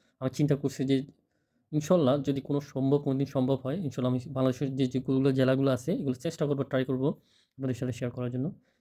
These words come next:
তো আজকে তৃতীয় দিনের মতো চলে আসলাম। এটা হচ্ছে maybe আমি যে right now আমি যেখানে যাচ্ছি সেটা হচ্ছে maybe ফালাখাল, exactly ফালাখাল। But, আহ, আহ, I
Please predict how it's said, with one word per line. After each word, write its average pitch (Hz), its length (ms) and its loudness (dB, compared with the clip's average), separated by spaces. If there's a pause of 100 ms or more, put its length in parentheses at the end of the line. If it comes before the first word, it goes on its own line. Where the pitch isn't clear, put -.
(100)
তো 131 80 -4
আজকে 127 440 -2 (160)
তৃতীয় 147 220 0
দিনের 139 140 4
মতো 131 220 0
চলে 127 140 -4
আসলাম। 131 380 -6 (480)
এটা 135 140 -2
হচ্ছে 131 380 0
maybe 127 580 0
আমি 131 200 -2
যে 127 340 2
right 127 220 0
now 147 100 -4
আমি 139 140 2
যেখানে 135 320 0
যাচ্ছি 131 280 -2
সেটা 131 160 -8
হচ্ছে 135 160 -8
maybe 135 240 -2 (180)
ফালাখাল, 147 500 0 (120)
exactly 165 800 -2
ফালাখাল। 147 400 0 (920)
But, 139 240 -2
আহ, 127 120 4
আহ, 131 1000 0
I - 20 4